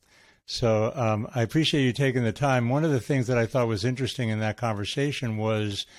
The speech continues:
you said that you don't usually talk with people about being a creator. Why do you think that is, and what, and what, you know, what do you think that video creators need to know based on what you've discovered?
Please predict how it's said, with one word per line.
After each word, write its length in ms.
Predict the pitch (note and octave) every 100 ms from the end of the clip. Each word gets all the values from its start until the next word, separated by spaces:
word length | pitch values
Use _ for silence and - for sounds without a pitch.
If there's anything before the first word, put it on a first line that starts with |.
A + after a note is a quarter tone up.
| - - _
you 160 | B2 A#2+
said 360 | - - C#3 A#2+
that 100 | A#2
you 160 | G#2+
don't 260 | A#2+ D3 C#3+
usually 540 | C3 D3 C3 C#3 B2
talk 440 | A2 - C3+ D3 -
with 200 | A2+ -
people 480 | A#2+ A2+ A#2 A2 -
about 640 | A2 F2+ A#2 A#2 A#2 A#2+ - _ C3+ G2+
being 300 | A#2+ B2+ B2
a 80 |
creator. 640 | A2+ - A#2+ A#2+ C3 F#2+ B2 _ _ - - _ _ _ _
Why 220 | A2+ B2+
do 60 | D3+
you 80 | D#3
think 240 | - C#3+
that 300 | A#2 A#2+ C#3
is, 240 | A2 G#2+ F#2
and 180 | G#2
what, 160 | A2 A#2
and 300 | - A2 A2
what, 220 | A#2 B2 B2 - _
you 240 | C#3 A#2
know, 140 | A2 G#2
what 160 | A2
do 80 | A#2+
you 100 | A#2+
think 280 | A2+ B2+ G#2
that 120 | G#2+
video 320 | F#2+ A#2 A#2
creators 400 | G#2 B2 A2 G#2+
need 220 | G2 A2+ F#2+
to 60 |
know 280 | G2 A2+ A#2+
based 380 | F#2 G#2+ G#2 -
on 280 | G#2 G2 F2+ - - - _
what 220 | A2 A#2
you've 160 | A2 G#2+
discovered? 640 | G2 F#2 - A#2 G#2 -